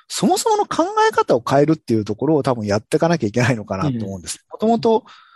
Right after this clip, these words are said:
Speaker 1: さっき言ったように、効率化をした上で、それをやるために人が何ができるのか、その人が何ができるのか。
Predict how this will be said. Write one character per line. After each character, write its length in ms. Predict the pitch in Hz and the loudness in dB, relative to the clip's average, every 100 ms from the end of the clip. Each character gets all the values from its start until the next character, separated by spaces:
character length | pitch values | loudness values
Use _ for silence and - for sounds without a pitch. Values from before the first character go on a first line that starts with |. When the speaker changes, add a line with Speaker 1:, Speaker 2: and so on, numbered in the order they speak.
| _ - | _ -8
Speaker 1:
さ 120 | 226 | -6
っ 40 | |
き 40 | 214 | -2
言 40 | 160 | -2
っ 20 | |
た 100 | 165 | 0
よ 60 | 156 | 0
う 40 | |
に、 200 | 123 104 - _ | 0 -4 -10 _
効 240 | - 226 | 0 2
率 240 | 233 - - | 2 0 0
化 140 | 214 | 2
を 100 | 208 | 2
し 180 | - - | 0 -2
た 120 | 208 | 0
上 160 | 202 180 | 2 2
で、 160 | 165 | 2
そ 140 | 151 185 | 0 0
れ 80 | 190 | 2
を 20 | |
や 100 | 185 | 2
る 60 | |
た 140 | 196 226 | 2 0
め 100 | 233 | 0
に 240 | 151 104 - - - | -2 -6 -10 -14 -16
人 200 | - 156 | -6 -2
が 140 | 147 | 0
何 200 | 147 165 | 2 0
が 120 | 131 98 | 0 -4
で 100 | 95 | -6
き 140 | 98 | -12
る 40 | |
の 60 | 90 | -16
か、 100 | - | -10
そ 120 | - | 0
の 60 | 214 | 0
人 160 | 226 127 | 2 0
が 40 | |
何 220 | 135 151 | 2 0
が 100 | 123 | -2
で 120 | 92 | -4
き 100 | 95 | -8
る 60 | 87 | -18
の 100 | - | -18
か。 160 | - | -18